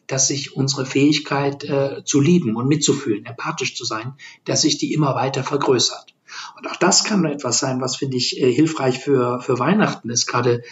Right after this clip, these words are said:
wenn wir Weihnachten, äh, nicht so feiern können, wie wir das gewohnt sind zu feiern, ähm, und uns einsam fühlen oder Gefühle von Isolation und Traurigkeit kommen,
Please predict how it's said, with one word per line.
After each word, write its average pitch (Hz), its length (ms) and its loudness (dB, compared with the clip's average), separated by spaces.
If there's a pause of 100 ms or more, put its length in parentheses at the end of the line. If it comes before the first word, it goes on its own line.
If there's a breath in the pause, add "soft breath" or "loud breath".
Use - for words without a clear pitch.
(320 loud breath)
wenn 139 120 -6
wir 120 140 0
Weihnachten, 127 880 -2 (280)
äh, 139 240 -8
nicht 139 240 2
so - 80 0
feiern 131 360 0
können, 127 420 -2
wie 120 460 -2
wir 120 160 -2
das - 460 0
gewohnt 156 360 4
sind 131 200 0
zu 117 120 0
feiern, 113 420 -2 (560 loud breath)
ähm, 123 440 2
und - 180 2
uns - 360 -6 (280)
einsam 135 400 4
fühlen 123 420 -2
oder 117 520 -4
Gefühle 127 380 -2
von 131 180 -4
Isolation 127 800 2
und 120 140 -6
Traurigkeit 127 580 -2
kommen, 127 340 -2